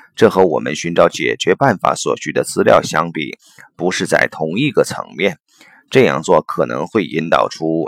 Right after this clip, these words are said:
呃，纯净良好的关系，但是却对家庭系统的动力一点作用都没有。整个家庭一起来做治疗的时候要很小心，当整个家庭一起来找治疗师的时候，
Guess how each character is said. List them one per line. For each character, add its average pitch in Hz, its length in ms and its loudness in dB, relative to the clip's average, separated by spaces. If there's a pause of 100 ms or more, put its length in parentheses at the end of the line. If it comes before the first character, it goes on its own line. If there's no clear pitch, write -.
呃， 53 260 -2
纯 73 440 -6
净 117 280 -4
良 - 280 -8
好 - 180 0
的 - 120 -8
关 69 240 -2
系， - 260 -8 (460)
但 107 120 4
是 104 400 2
却 113 200 2
对 101 180 2
家 117 300 -2
庭 110 180 -4
系 117 180 -4
统 - 160 -12
的 - 120 -4
动 143 280 -2
力 87 120 -4
一 131 200 -6
点 - 300 -6
作 151 220 2
用 69 160 -2
都 62 180 -4
没 64 220 -8
有。 55 200 -10 (1300)
整 92 240 0
个 120 160 6
家 87 240 0
庭 85 160 -6
一 104 140 -4
起 - 180 -6
来 64 160 0
做 80 160 2
治 90 120 -6
疗 67 200 -2
的 78 100 0
时 - 180 -4
候 76 280 2
要 73 160 2
很 104 320 -4
小 - 240 -2
心， 73 420 -10
当 82 340 0
整 58 300 -4
个 110 180 2
家 76 240 -2
庭 71 200 -12
一 82 160 -8
起 - 260 -8
来 76 180 0
找 - 200 0
治 - 140 -10
疗 69 160 -4
师 - 140 -8
的 76 120 -2
时 - 180 -8
候， 62 220 -2